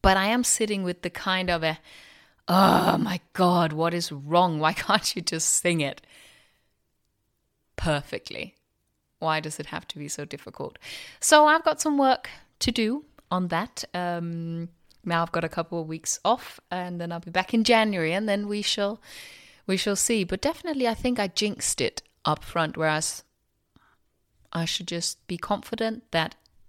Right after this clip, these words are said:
it was gonna be fine. So anyway, I'll probably talk about that at some later stage. And the last thing Lisa said that was really powerful was, "Say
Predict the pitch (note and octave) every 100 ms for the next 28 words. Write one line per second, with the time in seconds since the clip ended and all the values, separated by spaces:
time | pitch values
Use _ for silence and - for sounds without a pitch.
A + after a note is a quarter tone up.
0 | _ _ _ _ _ E3+ D#3+ - - D#3+
1 | E3+ E3 D#3+ D3+ - - - - - -
2 | _ - C4 A#3+ A#3 F#3 D#3+ F3+ F#3+ F#3+
3 | F#3 F3+ E3 D#3 D3 D#3 - F3 - D#3+
4 | D3+ D3 D3 D3 - - - - - -
5 | - - - - _ A#3+ D4 E4 F4 -
6 | C#4 B3+ A#3+ A#3+ - A3+ G#3+ - - -
7 | - F#3+ F#3 F3 F3 - F3+ G#3+ A3+ F3
8 | - E3+ D#3+ D3 - C#3+ D3 - - F#3+
9 | F#3 F#3+ G3+